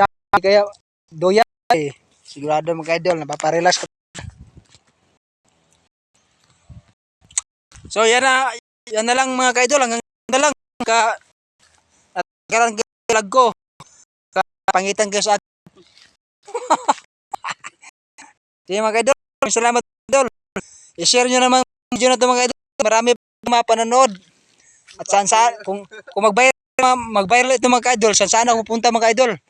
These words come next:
Punta ako ng Marawi. Punta ako ng Saudi. Punta ako ng Placer. <laughs>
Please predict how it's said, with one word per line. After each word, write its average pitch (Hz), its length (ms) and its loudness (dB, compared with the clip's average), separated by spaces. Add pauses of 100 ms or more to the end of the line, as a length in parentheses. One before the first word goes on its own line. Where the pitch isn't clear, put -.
(300)
Punta 180 240 -6
ako 202 160 0
ng 202 80 -2
Marawi. 226 560 0 (920)
Punta - 180 -12
ako - 220 -20
ng - 80 -4
Saudi. 226 560 0 (1120)
Punta 175 180 -8
ako 185 140 0
ng 190 100 -2
Placer. 226 460 2
<laughs> - 40 -8